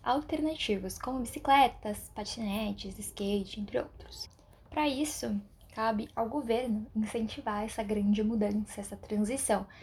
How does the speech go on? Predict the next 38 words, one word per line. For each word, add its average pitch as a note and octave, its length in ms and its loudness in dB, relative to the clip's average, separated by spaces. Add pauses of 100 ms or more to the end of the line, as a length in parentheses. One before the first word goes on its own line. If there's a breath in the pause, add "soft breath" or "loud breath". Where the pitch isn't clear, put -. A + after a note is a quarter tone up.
(280 loud breath)
seja C4 240 0
através A3 580 2
de G#3 420 4 (300 loud breath)
melhorias A3+ 480 4
nos C4 120 -2
transportes A3 440 -2
públicos, C#4 580 -4
pra G#3+ 160 -6
que G#3+ 100 -6
assim G#3 280 -2
a G3+ 60 0
população G#3 760 -2 (640 loud breath)
tenda A#3 540 4
a G#3+ 120 2
escolher G#3 560 2
e G#3 40 4
optar G3+ 480 -2
por A#3 140 -2
esse G#3 180 -2
meio, G3 360 0 (340 loud breath)
ou C#4 140 2
então D4+ 300 0
até A#3+ 520 4
a A#3+ 260 2
distribuição A#3+ 1000 -4
de - 140 -4
benefícios A#3+ 640 -2
pra - 140 -10
empresas A#3 680 0 (320 loud breath)
que B3 80 -8
demonstrem A#3+ 440 -2
grandes B3+ 420 0
taxas A3+ 520 -2
de A#3 80 -6
funcionários B3 560 -2
que - 80 -18
fazem B3 420 -2
uso B3+ 420 -2